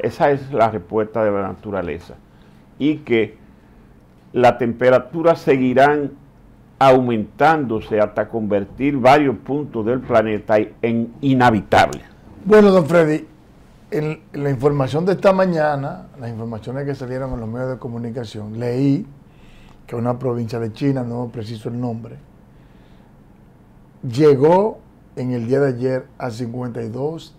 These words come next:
Speaker 2: grados Celsius.
Speaker 1: Terrible
Speaker 2: Eso
Speaker 1: eso.
Speaker 2: es prácticamente quemándose. Y en España, en otra provincia que no preciso su nombre, llegó a cuarenta y ocho grados Celsius. O sea, estamos hablando, en cualquiera de los dos casos,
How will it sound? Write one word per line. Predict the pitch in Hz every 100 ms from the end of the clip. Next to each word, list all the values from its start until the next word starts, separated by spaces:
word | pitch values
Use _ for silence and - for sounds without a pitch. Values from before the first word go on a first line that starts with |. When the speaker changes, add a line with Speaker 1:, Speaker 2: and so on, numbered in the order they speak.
| -
Speaker 2:
grados | 113 113 123 123 107
Celsius. | - 101 - -
Speaker 1:
Terrible | 123 101 104 131 135
Speaker 2:
Eso | 135
Speaker 1:
eso. | 117
Speaker 2:
es | 160
prácticamente | 165 151 139 127 131 117
quemándose. | 110 107 135 123 101 - - - - -
Y | 147
en | 185 208
España, | 190 - 175 147 127 139 - - - - -
en | 123 117
otra | 123 139
provincia | 139 147 135 135 135
que | 113
no | 117
preciso | 117 120 123 123
su | 123
nombre, | 131 117 117 135 180 - - - - - - - - -
llegó | 147 143 131
a | 160 160
cuarenta | 151 147 139 135
y | 131
ocho | 147 147 123
grados | 120 113 -
Celsius. | 98 - - - -
O |
sea, | -
estamos | 151 - 165 196
hablando, | 175 175 151 123 123 - - - - - - - - - - -
en | 160
cualquiera | 147 139 165 170
de | 180
los | 175
dos | 170 135
casos, | 156 120 107 110 -